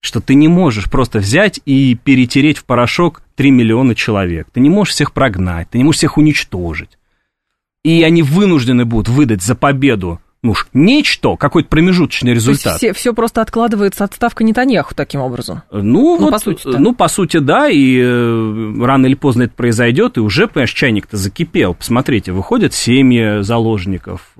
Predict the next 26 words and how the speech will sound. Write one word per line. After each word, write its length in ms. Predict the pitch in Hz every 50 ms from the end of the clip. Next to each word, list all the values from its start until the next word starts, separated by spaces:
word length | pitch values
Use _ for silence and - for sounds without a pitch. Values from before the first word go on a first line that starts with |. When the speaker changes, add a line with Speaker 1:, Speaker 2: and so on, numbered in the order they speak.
| 87 85
Speaker 1:
сейчас 380 | - - - 110 101 92 - -
начинаются, 640 | 104 92 - - 117 131 180 208 - - - 120 101
Speaker 2:
Рассказывают. 640 | 92 90 - - - - - - 175 208 - - 107
Speaker 1:
э, 220 | 104 107 110 107
говорят, 220 | 104 110 110 101 -
тре-, 260 | - - - 131 139
требования, 840 | 135 - 120 120 131 165 180 165 165 147 139 135 127 127 120 117 113 110
лодка 280 | 104 104 160 196 185 180
Speaker 2:
Да. 80 | 208
Speaker 1:
раскачивается. 880 | 208 214 202 190 - 202 160 131 - - - 107 98 92 90 - - 127
Нет, 200 | 175 190 - -
я 320 | - 92 131 190 226 220 -
Нетаньяху, 580 | - 151 143 143 143 - 151 160 190 214 185 131
в 80 | 110 -
принципе, 360 | 151 170 170 156 - - 110
воспринимаю 420 | 104 - - 120 117 139 175 151
как 140 | 117 104 -
политический 640 | - 135 127 123 - - 143 - - - - - 143
труп, 260 | 139 - 135 101 - - -
но, 380 | 110 117 151 160 104 80 - - - _ _ - - - - -
эм, 1040 | 110 120 120 117 117 117 113 113 107 107 104 95 - 98 98 - 104 110 110 110 - -
я 120 | 135 151
повторяю, 540 | 147 175 - - 196 190 160 113 101 95 - _ _ _ - 131 135 135 - 139 - - _ _
им 180 | - 202 202 170
должны 280 | 156 160 170 156 196 180
либо, 440 | 165 180 170 143 151 139 123 127